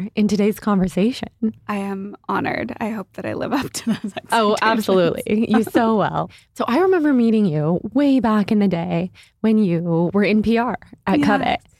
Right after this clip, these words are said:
Speaker 1: Do you remember that?
Speaker 2: It was so long ago.
Speaker 1: Yes. I remember crossing paths with you when you were working with Sarah, who's the
Speaker 2: Yes.
Speaker 1: best.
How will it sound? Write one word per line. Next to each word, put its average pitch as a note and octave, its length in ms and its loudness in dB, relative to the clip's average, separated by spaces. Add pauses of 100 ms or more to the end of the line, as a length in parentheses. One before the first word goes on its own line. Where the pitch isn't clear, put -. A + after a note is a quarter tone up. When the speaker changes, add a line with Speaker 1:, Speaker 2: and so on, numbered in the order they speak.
(120)
Speaker 1:
Do A3+ 60 2
you B3+ 80 4
remember G3+ 300 2
that? D4 340 0
Speaker 2:
It A3+ 60 0
was B3 140 0
so F#3 640 0
long F#3 240 0
ago. - 560 -4
Speaker 1:
Yes. G#3+ 580 -2 (320)
I A3 60 0
remember B3 320 2
crossing A#3 400 0
paths A3 340 0
with A3 160 -2
you F3+ 360 -2
when G3+ 160 2
you G3+ 100 4
were G3 100 4
working G3 540 2
with G3 140 2
Sarah, F3+ 560 0
who's G#3+ 100 2
the G3+ 40 2
Speaker 2:
Yes. F#3 360 2
Speaker 1:
best. - 640 -4